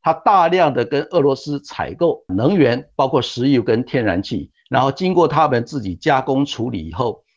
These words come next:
再用很高的价格卖到欧洲还有其他的地区，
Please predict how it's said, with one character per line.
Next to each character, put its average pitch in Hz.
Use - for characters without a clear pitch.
再 151
用 151
很 98
高 196
的 175
价 139
格 92
卖 139
到 131
欧 151
洲 143
还 120
有 92
其 85
他 101
的 85
地 80
区， 76